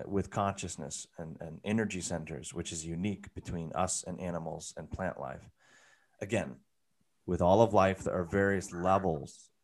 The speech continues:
of perspectives or consciousness. So you don't want to compare yourself to a dolphin. I don't care how smart they are. They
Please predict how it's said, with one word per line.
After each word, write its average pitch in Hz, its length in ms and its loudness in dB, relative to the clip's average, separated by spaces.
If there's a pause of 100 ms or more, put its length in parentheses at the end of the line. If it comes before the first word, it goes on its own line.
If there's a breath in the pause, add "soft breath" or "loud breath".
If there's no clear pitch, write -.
(100)
of 82 160 -14
perspectives 85 640 -4
or 76 80 -8
consciousness. - 840 -8 (800)
So 90 260 -8 (280)
you 92 120 -8
don't 104 200 4
want 120 160 8
to 110 80 2
compare 110 380 4
yourself 90 480 2
to 85 140 2
a 82 60 6
dolphin. 78 520 2
I 87 60 -2
don't 87 160 -2
care 90 140 -6
how 90 200 -2
smart 92 420 0
they 67 120 -2
are. 53 280 -8 (680 soft breath)
They 90 120 -4